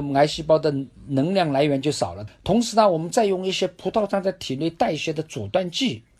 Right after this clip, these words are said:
因为我体内总是有葡萄糖的，但是在癌细胞比较低的水平上用葡萄糖的时候，我们再用这些代谢产物，实际上是一些另外一些营养品阻断它，那就可以更好地达到这个效果。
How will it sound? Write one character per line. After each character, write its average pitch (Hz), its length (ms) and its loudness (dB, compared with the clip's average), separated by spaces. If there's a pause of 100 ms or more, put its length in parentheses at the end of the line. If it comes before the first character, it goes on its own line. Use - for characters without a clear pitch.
(380)
因 226 120 0
为 240 80 4
我 240 160 6
体 156 180 -2
内 202 140 4
总 135 160 -2
是 202 140 2
有 156 80 4 (120)
葡 - 120 -6
萄 123 100 2
糖 107 180 -8
的， 107 160 -8 (460)
但 247 120 6
是 233 120 0
在 233 160 6
癌 208 160 6
细 240 140 -4
胞 233 120 6
比 156 140 -2
较 202 160 6
低 269 240 -4
的 269 100 6
水 160 200 0
平 143 160 -2
上 151 260 2
用 170 220 0
葡 147 100 -2
萄 156 100 8
糖 151 120 -2
的 - 20 -4
时 143 80 -2
候， 135 160 0 (220)
我 170 100 2
们 202 100 2
再 302 160 10
用 202 140 4
这 170 100 2
些 165 320 2 (220)
代 165 180 2
谢 139 160 0
产 98 260 -6
物， 120 280 -4
实 - 140 -6
际 156 60 -4
上 185 120 4
是 165 160 -6
一 165 80 -2
些 180 140 -6
另 185 100 -2
外 160 100 2
一 139 40 0
些 139 120 -4
营 120 160 -2
养 143 160 -2
品 - 220 -14 (260)
阻 143 200 -2
断 262 180 4
它， - 260 -8 (280)
那 139 100 0
就 170 100 2
可 160 140 -4
以 151 80 0
更 208 220 0
好 107 120 -4
地 110 140 -4
达 104 140 -6
到 95 100 -12
这 98 100 -12
个 104 60 -10
效 95 200 -8
果。 - 240 -18